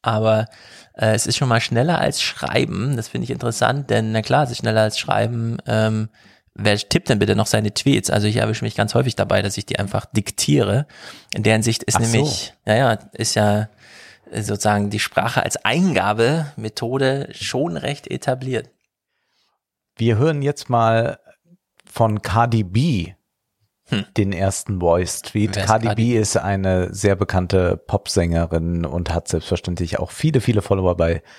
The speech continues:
Speaker 2: Twitter und
Speaker 1: Mhm.
Speaker 2: ist so ein Superstar eher für die jüngere Generation.
Speaker 1: Okay.
Speaker 2: Aber wir hören da jetzt mal rein, was uns eben mit diesen Tweets auch drohen kann.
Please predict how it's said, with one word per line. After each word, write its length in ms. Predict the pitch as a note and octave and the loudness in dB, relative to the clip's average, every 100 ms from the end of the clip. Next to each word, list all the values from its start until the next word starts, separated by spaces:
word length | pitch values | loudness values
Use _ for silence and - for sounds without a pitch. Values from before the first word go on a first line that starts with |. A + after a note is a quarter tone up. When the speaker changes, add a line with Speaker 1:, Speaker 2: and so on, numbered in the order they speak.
| - - - - | -20 -20 -18 -4
Speaker 2:
Twitter 640 | - D3 - C3 A#2 - | 0 2 2 4 4 2
und 300 | G#2 G2+ G2+ | 0 2 0
Speaker 1:
Mhm. 80 | - | -2
Speaker 2:
ist 140 | G#2 | -2
so 140 | A2 G2 | 0 2
ein 500 | F#2 F#2+ F#2+ F#2 A2 | 2 0 -2 -6 -10
Superstar 1200 | - G#2+ A2 G#2 F#2 E2+ - - F#2+ F2 F#2 F#2+ - | -6 -2 2 4 4 0 -8 -4 0 2 2 -2 -6
eher 440 | G#2 G2+ F#2+ F2+ - | -2 4 4 4 0
für 300 | - G2+ F#2 | -6 -4 -2
die 180 | F#2+ | 0
jüngere 380 | F#2 B2 B2 G2 | 2 4 4 2
Generation. 880 | F2+ F2+ F2 E2 - F#2 E2+ G2+ C3+ - - - | 2 0 0 -2 -4 -4 -2 -2 -6 -10 -20 -20
Speaker 1:
Okay. 100 | G2+ | -8
Speaker 2:
Aber 400 | G#2 G2 G#2 G#2 - G#2+ | -2 4 4 4 0 0
wir 140 | G2 | 2
hören 340 | A2 A2+ G#2+ G2 | 2 0 0 2
da 80 | |
jetzt 240 | G2+ G2+ - | 2 2 0
mal 140 | F#2+ | 0
rein, 340 | F2+ F#2 G#2 F#2+ | 4 4 4 2
was 160 | F#2+ | 2
uns 220 | F#2 F#2 | 0 -2
eben 260 | - F#2+ F#2 | -2 0 2
mit 300 | F#2+ - - - - - | 2 0 -6 -14 -12 -4
diesen 280 | G2+ F#2+ F#2 | -2 -2 -4
Tweets 340 | - G2 - | -2 0 0
auch 400 | - F#2+ F#2+ - | 2 2 0 -6
drohen 400 | - F2 D#2 D2+ | -4 0 2 0
kann. 460 | - E2 - - | 0 -2 -2 -10